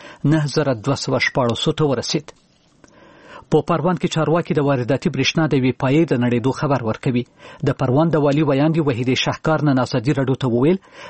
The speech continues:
د چاریکار د ښار په لومړۍ ناحیه کې نن سهار د شپږو بجو خواته د ځای پر ځای شوې ماین چاودنه وشوه چې پایه یې ورانه کړه. د پروان د برېښنا شرکت رئیس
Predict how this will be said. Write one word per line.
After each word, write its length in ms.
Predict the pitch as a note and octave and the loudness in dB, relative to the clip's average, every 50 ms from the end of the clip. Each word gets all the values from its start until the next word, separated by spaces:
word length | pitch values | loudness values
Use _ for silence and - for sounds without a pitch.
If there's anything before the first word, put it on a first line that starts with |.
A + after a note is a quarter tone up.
| - - | -4 -2
د 60 | D#3 | -2
چاریکار 460 | - - D#3 D3 C3+ C#3 - F3 E3+ | -2 0 0 0 0 0 0 -2 -2
د 120 | C#3+ - C#3 | -2 -2 -4
ښار 220 | - - E3+ D#3+ - - | -2 0 -2 -2 -2 0
په 80 | D#3 | 0
لومړۍ 280 | C#3 C3+ C#3 D#3 F3+ E3+ D3 C3 | 2 2 2 2 2 2 2 2
ناحیه 220 | A2+ A2 C3 A#2+ | 0 0 0 -2
کې 140 | - - C3 | 0 0 0
نن 100 | C3+ B2+ | 0 0
سهار 260 | - - C3+ C3 B2 | 0 0 -2 -2 0
د 120 | G#2+ A2+ | 0 0
شپږو 360 | A#2+ - - - F#3 E3 F3 D#3+ | -2 0 0 0 0 0 2 0
بجو 160 | D#3+ D3 E3 | 2 2 0
خواته 360 | D#3 - - D#3+ - E3 D#3 - - - - - - - - | 0 0 -2 -2 0 -2 -4 -4 -6 -14 -20 -20 -12 -6 -2
د 80 | C3+ C3+ | 0 0
ځای 220 | A#2 B2 C3 B2 | 0 2 0 0
پر 120 | - - B2+ | 0 -2 -2
ځای 180 | G#2+ A#2+ B2 | -2 0 0
شوې 280 | A#2 - - G3+ F3 C#3+ | 0 0 2 2 2 2
ماین 260 | C3 B2 C3 B2+ A#2 | 2 2 0 0 0
چاودنه 420 | - - C3+ A2+ G#2 B2+ C#3+ E3 F3 | -2 -2 -2 -2 0 0 2 2 2
وشوه 260 | F3+ E3+ - G#3+ F#3+ | 0 0 0 -2 -2
چې 140 | - - E3 | -2 -2 -4
پایه 400 | - C3+ A#2+ B2 B2+ B2+ B2 B2 | -2 0 0 2 2 2 2 2
یې 40 | |
ورانه 260 | C3+ D3+ C3+ A2 G#2+ A2 | 2 0 0 0 -2 -4
کړه. 200 | - - C#3 - - - _ - - _ - | -4 -6 -6 -6 -8 -14 _ -20 -12 _ -4
د 80 | B2+ B2+ | -2 -2
پروان 340 | - C3+ B2+ B2 C#3 D3 C#3+ | -2 0 0 2 2 2 2
د 80 | D3 | 0
برېښنا 360 | A#2+ B2+ C3+ - - - E3+ | 0 0 -2 -2 0 0 -2
شرکت 440 | D3+ - - D3 - - D3+ - - | 0 -2 -2 -4 -2 -4 -4 -2 0
رئیس 300 | - C3+ F3 F3 - - | 0 2 2 0 0 -6